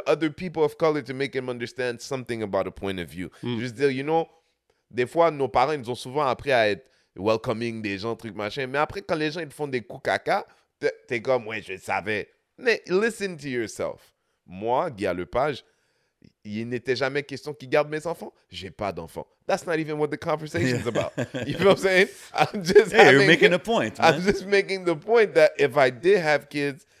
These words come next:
Speaker 1: I wouldn't leave them. Yo, le patin m'a bloqué pour ça.
Speaker 3: Hein, c'est ça qu'il a.
Speaker 1: Ah, mon chum, c'est les, c'est, c'est
Speaker 3: That's
Speaker 1: sensible, là.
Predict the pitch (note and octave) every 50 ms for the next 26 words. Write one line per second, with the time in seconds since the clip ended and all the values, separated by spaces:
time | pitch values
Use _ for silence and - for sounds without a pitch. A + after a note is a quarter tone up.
0 | _ _ _ _ - C3 C#3+ D3+ D#3+ D3+ D3 D3+ D#3 D#3+ C#3+ C3+ D3+ D3 C3+ -
1 | - _ _ _ _ _ D3 E3+ D#3 C#3 C#3+ C3+ D3+ D#3+ D3+ C#3 C3+ C3 C3 C3
2 | C3+ B2+ - B2+ B2+ - - - - - - G3 G#3+ F3+ A2+ F2+ D2 - - -
3 | F#2+ - - G#3 B3 A#3+ - F#3 E3+ E3 E3 D#3+ D#3 D3 C#3 - D2+ E2 E3 E2+
4 | - D#3 - - C3+ C3+ A2+ - _ _ _ _ _ - - D#2 C#2+ D2 D#2+ E2
5 | E2 D2+ C#2+ D2+ - - E2 F#2 G#2+ A#2 A2+ F2+ D#2+ - A2+ G#2+ G#2+ G#2 - -
6 | D4 G3 F#2+ -